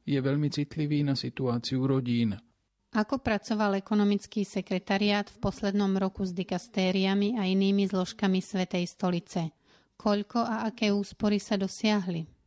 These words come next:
Speaker 1: Opatrenia prijaté na rok dvetisícdvadsať boli drasticky znížiť náklady na poradenskú činnosť o jeden a pol milióna, zrušiť všetky podujatia naplánované na rok dvetisícdvadsať, vrátane návštev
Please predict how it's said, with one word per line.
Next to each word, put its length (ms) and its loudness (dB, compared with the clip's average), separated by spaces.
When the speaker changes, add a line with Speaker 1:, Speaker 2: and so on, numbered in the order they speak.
Speaker 1:
Opatrenia 720 0
prijaté 480 0
na 160 2
rok 160 2
dvetisícdvadsať 1120 0
boli 560 2
drasticky 640 -2
znížiť 640 2
náklady 480 2
na 160 0
poradenskú 800 -2
činnosť 800 -2
o 80 2
jeden 240 2
a 80 -2
pol 240 0
milióna, 640 -2
zrušiť 400 0
všetky 320 -2
podujatia 640 2
naplánované 720 2
na 160 2
rok 160 0
dvetisícdvadsať, 1120 -2
vrátane 480 2
návštev 640 0